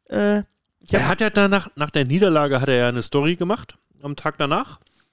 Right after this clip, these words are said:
Speaker 2: Er hat sich ja gleich das Match angeguckt, was ihm von s-, unserem Scout aufbereitet wurde, und hat gesagt, gleich vorbereiten,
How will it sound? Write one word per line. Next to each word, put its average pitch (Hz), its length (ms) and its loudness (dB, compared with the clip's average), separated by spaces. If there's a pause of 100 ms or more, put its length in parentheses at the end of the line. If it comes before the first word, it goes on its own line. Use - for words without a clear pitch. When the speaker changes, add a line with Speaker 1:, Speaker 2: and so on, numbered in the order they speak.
(220)
Speaker 2:
Er 135 200 2
hat 151 160 -2
sich 151 160 -6
ja 139 100 0
gleich 127 300 -4
das 120 180 -8
Match - 220 -6
angeguckt, 170 460 -8
was 135 120 -4
ihm 131 220 -6
von 131 160 -6
s-, - 80 -14
unserem 127 320 -8
Scout 120 280 -4
aufbereitet 151 640 -10
wurde, 170 160 -6
und 139 60 -6
hat 131 100 -10
gesagt, 131 300 -6
gleich 123 200 -4
vorbereiten, 120 640 -4